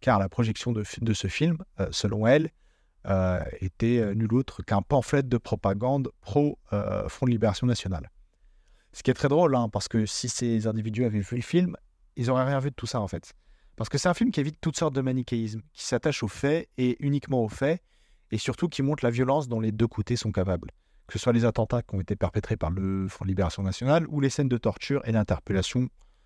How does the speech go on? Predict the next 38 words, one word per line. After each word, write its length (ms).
de 80
la 100
part 140
des 80
forces 200
françaises. 400
Et 80
ça, 380
bah, 100
c'est 140
super 320
important, 340
en 40
fait. 420
Parce 160
que 100
Pontecorvo, 580
du 120
coup, 320
il 40
se 100
place 200
dans 100
une 160
vision 380
du 360
la 160
violence 420
engendre 440
la 80
violence, 500
où 240
justement, 560
bah, 200
le 120
manichéisme 600
du 120
colon 400